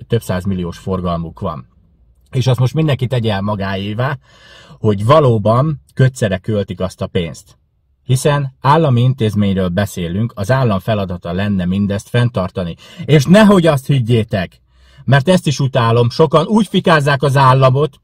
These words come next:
pedig az állam két kézzel szórja a pénzt, nem csak a zsebükbe. Az országszerte működő kis és nagy vállalkozásokon keresztül mindenkinek odaadja pénzt az állam,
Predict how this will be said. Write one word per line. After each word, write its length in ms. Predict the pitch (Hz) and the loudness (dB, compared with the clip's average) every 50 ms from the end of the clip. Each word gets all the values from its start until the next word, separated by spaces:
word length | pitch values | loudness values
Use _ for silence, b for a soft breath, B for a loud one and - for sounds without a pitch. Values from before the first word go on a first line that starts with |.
| _ _ | _ _
pedig 220 | - 135 147 151 156 | -2 -2 0 0 0
az 120 | 151 147 | 2 4
állam 280 | 156 156 156 160 156 139 | 4 4 4 4 2 2
két 220 | - 190 190 180 | 2 0 0 2
kézzel 320 | - 165 147 131 131 123 117 | 0 -2 0 0 0 0 0
szórja 360 | - 131 120 113 107 104 98 | 0 0 0 0 0 0 -2
a 40 | 95 | -4
pénzt, 380 | - 107 95 87 85 - B B B B B B | -4 -6 -8 -8 -10 -12 B B B B B B
nem 240 | - 139 175 202 185 | 2 4 4 4 4
csak 180 | - 175 139 | 2 2 2
a 80 | 160 143 | 2 2
zsebükbe. 640 | 117 143 135 120 117 113 101 90 87 95 85 87 - _ _ | 4 4 2 4 2 0 -2 -2 -4 -6 -8 -8 -12 _ _
Az 180 | - 139 147 147 | 0 2 4 4
országszerte 640 | 185 196 180 - 165 151 - - 147 131 - 139 135 | 4 4 4 2 0 0 0 0 -2 0 2 4 4
működő 440 | 143 147 147 131 - 135 123 123 | 6 6 4 4 2 2 2 2
kis 220 | 120 - 143 127 - | 2 0 -2 -2 0
és 140 | 113 104 - | -2 -4 -2
nagy 180 | 123 110 104 | -4 -4 -2
vállalkozásokon 920 | 101 104 104 104 101 98 - 117 107 107 107 101 - 113 98 107 107 101 | -2 -2 -2 -2 -2 -4 -4 -4 -4 -4 -4 -4 -4 -6 -6 -6 -6 -4
keresztül 460 | - 127 113 113 117 120 - 135 131 | -2 -2 0 0 0 -2 0 0 2
mindenkinek 720 | 123 123 117 107 104 101 98 98 95 - 117 107 107 95 113 | 2 4 4 4 2 2 0 -2 -4 -6 -6 -6 -4 -4 -4
odaadja 380 | 113 107 104 104 104 104 110 | -6 -4 -4 -6 -6 -6 -6
pénzt 260 | 107 - 110 113 - - | -6 -6 -8 -8 -6 -6
az 120 | 120 120 | -2 0
állam, 360 | 127 131 135 147 165 175 170 | 0 2 2 2 2 0 0